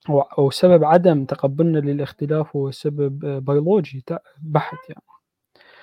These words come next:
آه، هذه أول نقطة. النقطة الأخرى هو أن، آه، يعني لا أحب أن <laughs>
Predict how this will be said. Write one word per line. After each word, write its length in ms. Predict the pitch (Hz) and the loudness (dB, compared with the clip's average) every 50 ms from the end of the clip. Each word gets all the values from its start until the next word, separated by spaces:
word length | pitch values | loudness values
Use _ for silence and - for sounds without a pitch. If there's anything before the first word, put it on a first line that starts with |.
| _ _ _ _ _ _ _ _ 151 | _ _ _ _ _ _ _ _ -10
آه، 240 | 139 139 147 170 190 | -6 -2 0 0 0
هذه 200 | 202 185 165 151 | 0 0 0 0
أول 240 | 143 147 151 143 139 135 | 0 -2 -2 -2 -2 -4
نقطة. 260 | 139 - _ - 143 | -8 -10 _ -8 -4
النقطة 320 | 147 180 208 - - 220 | -4 -4 -4 -4 -4 -2
الأخرى 320 | 214 220 214 202 220 208 185 | -2 -2 -2 -2 -2 -2 -2
هو 400 | 170 180 165 160 156 156 151 143 147 - _ _ - | -2 -2 -2 -2 -2 -2 -2 -6 -10 -14 _ _ -12
أن، 360 | 143 139 139 139 143 147 147 | -10 -10 -10 -10 -12 -12 -14
آه، 360 | 147 147 143 143 139 139 139 139 131 _ _ _ _ _ _ _ _ _ _ _ - | -14 -12 -12 -12 -10 -12 -12 -14 -16 _ _ _ _ _ _ _ _ _ _ _ -14
يعني 300 | 151 139 139 135 135 143 - - _ _ _ _ - | -12 -10 -8 -8 -8 -10 -12 -16 _ _ _ _ -6
لا 180 | 147 151 156 165 | 0 4 4 4
أحب 260 | 160 - 165 147 143 | 4 4 0 -2 -2
أن 220 | 143 139 139 143 143 | -2 -2 -2 0 0
<laughs> 240 | - - - - | 0 0 -2 -4